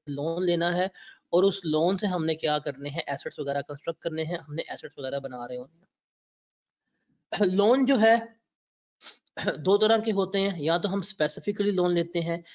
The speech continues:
या हमने already लोन लिए होते हैं, उसमें से हम चीजें उठा के इस्तेमाल कर रहे होते हैं। तो लोन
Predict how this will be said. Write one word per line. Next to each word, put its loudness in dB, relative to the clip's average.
या 2
हमने 0
already 4
लोन 0
लिए 2
होते -4
हैं, -6
उसमें 2
से 0
हम 0
चीजें 0
उठा 0
के 0
इस्तेमाल -6
कर -2
रहे -8
होते -16
हैं। -20
तो 6
लोन 4